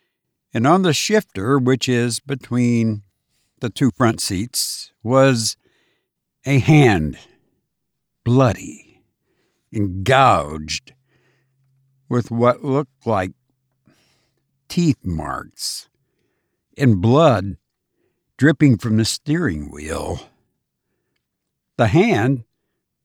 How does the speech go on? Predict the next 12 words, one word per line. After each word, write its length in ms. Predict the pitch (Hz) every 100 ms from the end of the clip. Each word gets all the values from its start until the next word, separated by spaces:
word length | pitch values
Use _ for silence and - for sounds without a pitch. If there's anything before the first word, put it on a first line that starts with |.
| _ _ -
was 200 | 120 95
mine. 760 | 123 131 143 107 73 69 - _ _ _ _ _ _ _ _ _ _ _ _ -
And 160 | 120
in 120 | 143
the 80 | 127
back 320 | 107 151 160
seat, 420 | - 160 151 165 - _ _ _ -
where 200 | 123 117
I 160 | 127 135
carry 640 | - 143 143 123 95 98
a 80 | 107
blanket, 720 | 98 117 143 117 - 85